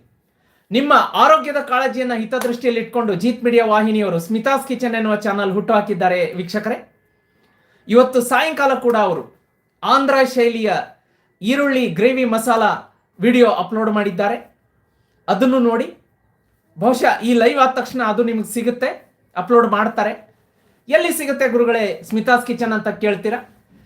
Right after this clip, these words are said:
ಜೀತ್ ಮೀಡಿಯಾ ಒಳಗಡೆ ಬಂದ ತಕ್ಷಣ ಅಲ್ಲಿ ಸ್ಮಿತಾಸ್ ಕಿಚನ್ ವಾಹಿನಿ ಇದೆ, ಅದನ್ನ ಸಬ್ಸ್ಕ್ರೈಬ್ ಮಾಡ್ಕೊಳ್ಳಿ. ಆ ಚಾನಲ್ನ ವಿಶೇಷತೆ ಏನಪ್ಪಾ ಅಂದ್ರೆ ಅಜಿನೋಮೋಟೋ, ಆರ್ಟಿಫಿಷಿಯಲ್ ಫುಡ್ ಕಲರ್ ಯಾವುದು ಬಳಸಲ್ಲ, ಸಾಂಪ್ರದಾಯಿಕವಾಗಿ ರುಚಿ ಶುಚಿಯಾಗಿ ಅಡುಗೆ ಮಾಡಿ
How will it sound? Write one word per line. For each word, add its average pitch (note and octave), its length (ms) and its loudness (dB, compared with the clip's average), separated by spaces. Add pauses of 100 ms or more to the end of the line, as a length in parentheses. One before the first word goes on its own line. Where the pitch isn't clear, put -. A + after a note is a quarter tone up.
(340)
ಜೀತ್ D#4 280 -4
ಮೀಡಿಯಾ C#4+ 220 4
ಒಳಗಡೆ B3 340 2
ಬಂದ A#3 140 0 (100)
ತಕ್ಷಣ A#3+ 280 -8
ಅಲ್ಲಿ G3 260 -2
ಸ್ಮಿತಾಸ್ A#3+ 380 -2
ಕಿಚನ್ A3+ 320 -4
ವಾಹಿನಿ F#3+ 400 -4
ಇದೆ, G#2+ 100 -14 (1160)
ಅದನ್ನ E3+ 280 0
ಸಬ್ಸ್ಕ್ರೈಬ್ G#3 400 -2
ಮಾಡ್ಕೊಳ್ಳಿ. G#3+ 340 0 (260)
ಆ G#3 100 2 (120)
ಚಾನಲ್ನ C#4+ 380 0
ವಿಶೇಷತೆ C4 540 0
ಏನಪ್ಪಾ A#3+ 260 0
ಅಂದ್ರೆ A3 180 0 (120)
ಅಜಿನೋಮೋಟೋ, A#3 520 0
ಆರ್ಟಿಫಿಷಿಯಲ್ A3+ 520 0
ಫುಡ್ A#3 200 -4
ಕಲರ್ A#3 280 0
ಯಾವುದು C4 240 0
ಬಳಸಲ್ಲ, E3 320 -2 (520)
ಸಾಂಪ್ರದಾಯಿಕವಾಗಿ B3+ 1200 2 (160)
ರುಚಿ G#3+ 320 -4
ಶುಚಿಯಾಗಿ C4 560 -2
ಅಡುಗೆ A#3+ 240 0
ಮಾಡಿ A#3 140 0